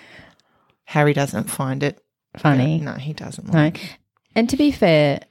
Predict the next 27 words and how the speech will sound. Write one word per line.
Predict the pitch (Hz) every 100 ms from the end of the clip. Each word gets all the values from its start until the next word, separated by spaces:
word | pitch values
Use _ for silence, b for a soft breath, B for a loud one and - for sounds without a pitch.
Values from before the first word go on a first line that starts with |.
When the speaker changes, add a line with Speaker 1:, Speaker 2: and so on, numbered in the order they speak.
| -
Speaker 2:
it's | - -
just | - -
a | 160
hook | - 196 -
hanging | 151 175 165
up | 156 143
in | 160
the | 147
sky. | - 170 180 156
Like, | 143 143 _ _ -
unless | 196 208 233 -
Harry | - 180 180 170 151 151
jumped | 151 143 151
up, | 165 139 - - _ -
I | 170
don't | 165 147
see | - 165 147
what | 135 -
the | 143
big | 139 -
safety | - 135 175 175
issue | 151 165
is. | 180
Speaker 1:
And | 190
they | 180
did | 185 151
say, | 160 127 -